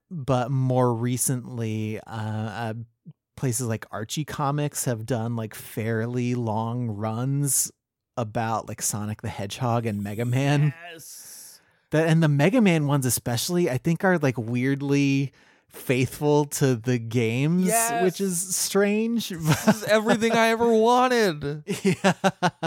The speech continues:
Speaker 2: It's like, uh, that's, I think, part of the, the appeal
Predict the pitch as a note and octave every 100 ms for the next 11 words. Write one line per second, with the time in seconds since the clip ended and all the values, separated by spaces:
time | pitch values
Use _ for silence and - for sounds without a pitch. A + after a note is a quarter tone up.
0 | - _ _ - - - G#3+ A3 - G#3
1 | A3 A#3 - A#3 A3 - A3+ - _ -
2 | F#3+ G3 F#3 E3+ F3+ F3 E3+ D3 _ C3
3 | D#3 - - D#3+ D3+ C#3+ C#3+ C#3 C3